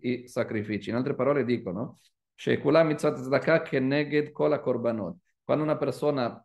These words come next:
dà la tzedakah è come se avesse portato tutti i sacrifici che doveva portare. La mitzvah, poi cap-, eh, spiegherà nel capitolo trentasette che la mitzvah della tzedakah è la mitzvah che viene chiamata la mitzvah, senza, senza specificare quale.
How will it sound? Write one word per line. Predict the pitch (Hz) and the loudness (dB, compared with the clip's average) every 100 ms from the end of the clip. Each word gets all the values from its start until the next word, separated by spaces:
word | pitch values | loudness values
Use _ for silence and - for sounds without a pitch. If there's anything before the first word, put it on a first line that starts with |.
| _ | _
dà | - 131 127 95 - _ _ 120 | 0 4 4 0 -6 _ _ -2
la | 117 | 0
tzedakah | - 113 113 110 143 165 | 0 -2 -2 2 2 2
è | 135 | 0
come | 151 151 | -2 -2
se | 143 | -2
avesse | 127 139 139 | -4 -2 -4
portato | 123 120 139 139 139 | -4 -2 -4 -4 -8
tutti | 156 151 | -8 -8
i | 131 | -10
sacrifici | 117 - 117 131 135 127 | -10 -8 -6 -6 -8 -6
che | 117 | -4
doveva | 107 107 110 110 | -2 0 0 0
portare. | 101 101 98 85 85 - _ _ _ - | -2 -6 -6 -8 -10 -16 _ _ _ -6
La | 107 117 | -2 2
mitzvah, | 127 123 127 135 | 2 0 0 2
poi | 156 156 | 2 2
cap-, | 139 110 - 110 | 0 -4 -6 -2
eh, | 123 120 | 0 0
spiegherà | 117 120 123 135 | -2 -4 0 0
nel | 135 113 | 0 -4
capitolo | 110 135 131 123 107 | -4 -6 -4 -2 -4
trentasette | - 117 117 110 104 - 104 104 104 101 101 - - 113 110 - 95 - | -2 -4 -2 -4 -6 -6 -4 -2 -4 -4 -6 -12 -2 -2 -2 -12 -16 -6
che | 113 | 0
la | 117 | 2
mitzvah | 120 120 143 147 | 2 0 2 2
della | 131 | 0
tzedakah | 123 123 120 120 139 175 190 - _ _ - | -2 -2 -2 0 0 0 -4 -12 _ _ -6
è | |
la | 117 | -2
mitzvah | 131 135 147 165 | 0 0 0 0
che | 165 123 127 | 0 -6 -2
viene | 127 139 | -2 0
chiamata | 135 131 156 156 | 0 0 0 0
la | 139 | 0
mitzvah, | 131 135 135 120 110 | 0 -2 -2 -2 -2
senza, | 92 143 139 131 - | 0 -2 0 -2 -2
senza | 156 160 - | -4 -4 -6
specificare | - 135 123 123 127 123 - | -6 -8 -6 -4 -2 -2 0
quale. | 101 85 87 | 0 0 -6